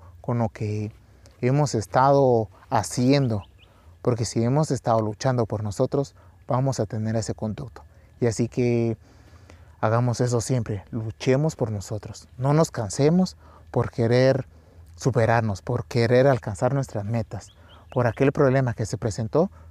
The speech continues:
resolverlo lo más rápido posible. Seamos ese luchador que, que el señor Fernando quiere que seamos.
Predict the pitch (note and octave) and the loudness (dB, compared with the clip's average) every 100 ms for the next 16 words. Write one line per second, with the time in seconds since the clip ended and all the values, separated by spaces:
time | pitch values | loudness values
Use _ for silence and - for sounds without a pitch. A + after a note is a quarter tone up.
0 | - B2+ G#2 A2 G#2+ A#2+ C#3 C3+ G#2+ A2+ | -8 -6 -4 -4 0 2 2 2 0 -2
1 | A2+ A#2+ A2+ A2+ G#2+ - G#2 - G2+ F#2+ | 0 0 0 -2 -2 -6 -10 -10 -10 -10
2 | - - - - - - - - G#2+ G#2 | -12 -20 -20 -20 -20 -20 -20 -8 -2 0
3 | G#2 C#3+ D#3 - A#2 - D3 C3 G#2+ - | 2 0 -2 -6 -4 0 2 2 -2 -6
4 | A2 C#3+ D3+ - B2+ A2 G2+ - - - | -8 -6 -6 -4 -4 -4 -6 -12 -20 -20
5 | - - - - B2+ A#2 A#2 - B2 C#3+ | -20 -20 -8 -2 -2 0 -2 2 0 0
6 | D#3 C#3+ - C3+ C3 - A#2+ G#2+ G#2 - | -4 -4 0 0 0 -2 -4 -2 -4 -6
7 | - - | -12 -20